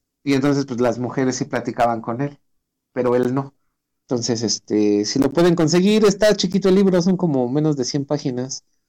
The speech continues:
Eh, quieren lo que es el vacío del amor, pues ahí lo van a encontrar. Y, pues, este, es de editorial Alfaguara.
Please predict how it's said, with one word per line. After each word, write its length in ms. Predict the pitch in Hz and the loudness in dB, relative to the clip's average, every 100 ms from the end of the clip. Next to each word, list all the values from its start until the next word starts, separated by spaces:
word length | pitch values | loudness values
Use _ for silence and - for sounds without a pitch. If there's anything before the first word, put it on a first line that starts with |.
| _ _ _ | _ _ _
Eh, 580 | - 127 117 117 117 113 | -4 0 0 0 -2 -2
quieren 280 | - 156 143 | 0 2 2
lo 100 | 135 | 0
que 80 | 135 | -2
es 120 | - | 0
el 80 | 127 | 0
vacío 340 | 120 - 135 | 0 2 4
del 320 | 127 127 131 139 | 4 4 4 4
amor, 380 | 151 165 165 170 | 4 4 2 0
pues 180 | 135 120 | -4 -2
ahí 100 | 113 | 0
lo 100 | 113 | 0
van 160 | 110 | 0
a 20 | |
encontrar. 520 | 110 117 123 151 156 175 _ _ _ _ _ - | -2 -4 -2 0 0 -2 _ _ _ _ _ -4
Y, 300 | 120 117 110 | 2 2 2
pues, 240 | 110 98 | 0 -4
este, 500 | 101 - - 82 - _ _ _ _ _ - | -4 -6 -8 -10 -10 _ _ _ _ _ -4
es 120 | 147 | 2
de 60 | 151 | 4
editorial 420 | 135 127 127 123 | 2 2 2 2
Alfaguara. 720 | 135 156 185 180 120 95 - | 2 2 2 2 2 0 -2